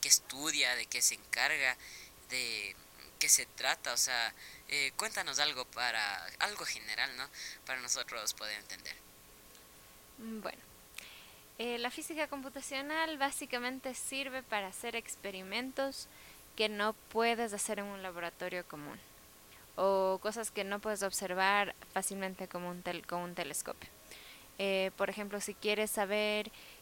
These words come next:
Speaker 2: qué pasa a nivel atómico cuando algo tan básico como, como calentar el agua, ¿qué pasa a nivel atómico? ¿Cómo se comportan?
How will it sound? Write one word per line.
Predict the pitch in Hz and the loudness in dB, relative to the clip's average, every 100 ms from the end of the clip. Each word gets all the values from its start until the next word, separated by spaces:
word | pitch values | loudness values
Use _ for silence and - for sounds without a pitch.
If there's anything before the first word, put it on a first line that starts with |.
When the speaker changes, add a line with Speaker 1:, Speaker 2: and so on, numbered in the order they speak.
| - - | -16 0
Speaker 2:
qué | 240 | 0
pasa | - 226 233 247 - 233 214 - | 4 10 10 10 4 6 6 4
a | 202 | 2
nivel | 202 196 202 202 | 0 -2 0 0
atómico | 196 220 233 240 226 226 214 | 2 2 2 0 -2 -2 -2
cuando | - 196 190 190 185 185 180 - - - - | -2 -4 -2 -2 0 0 -4 -10 -20 -20 0
algo | - 247 240 | 4 4 2
tan | 220 | 0
básico | 220 226 | 0 -2
como, | 214 202 | -4 -4
como | - 190 180 | -4 -4 -2
calentar | 190 185 185 202 196 | 0 -2 0 2 4
el | 180 | 4
agua, | - - - - - - | 0 -2 -14 -16 -16 -2
¿qué | 226 | 2
pasa | - 220 226 | 4 4 2
a | |
nivel | 202 190 185 | 0 0 0
atómico? | 180 - 208 185 - - | 0 0 -2 -2 -8 -6
¿Cómo | 196 190 | -6 -4
se | 202 | -6
comportan? | 190 185 196 220 - | -6 -8 -2 -2 -2